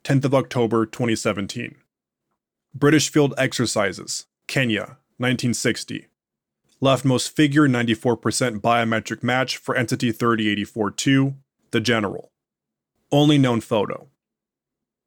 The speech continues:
Photo courtesy of Site twenty-eight research staff. Provisionally quarantined remote Site thirty eighty-four A, twenty seventeen. House closely matching that depicted in S C P thirty eighty-four.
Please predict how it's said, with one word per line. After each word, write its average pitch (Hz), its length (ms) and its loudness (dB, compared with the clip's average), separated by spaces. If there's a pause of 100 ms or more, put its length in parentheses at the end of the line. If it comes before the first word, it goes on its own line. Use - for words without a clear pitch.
(600)
Photo 135 300 2
courtesy 131 440 0
of 113 100 0
Site 123 220 0
twenty-eight 120 560 0
research 113 400 -2
staff. - 520 -8 (920)
Provisionally 135 600 4
quarantined 127 600 0
remote 113 360 0
Site 127 340 -2
thirty 113 300 0
eighty-four 107 520 0
A, 131 440 -2
twenty 120 260 -2
seventeen. 107 680 -6 (580)
House 143 260 2
closely 135 400 0
matching 120 460 0
that 110 160 0
depicted 139 500 0
in 113 80 0
S 113 160 -2
C 120 160 -2
P 113 180 0
thirty 104 400 0
eighty-four. - 600 -4